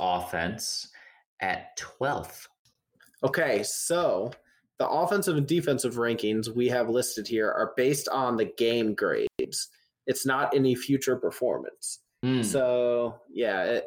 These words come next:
Speaker 2: it takes, it's an aggregate of every offensive player's grade for that game.
Speaker 1: Yeah.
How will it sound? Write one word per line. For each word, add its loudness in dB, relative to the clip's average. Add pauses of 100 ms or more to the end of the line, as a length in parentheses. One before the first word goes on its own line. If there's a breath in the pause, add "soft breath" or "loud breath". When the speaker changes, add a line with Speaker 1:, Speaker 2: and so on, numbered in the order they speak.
Speaker 2:
it -2
takes, 0
it's -4
an -2
aggregate 0
of -4
every 2
offensive -2
player's 0
grade 0
for -2
that -4
game. -4 (680)
Speaker 1:
Yeah. -2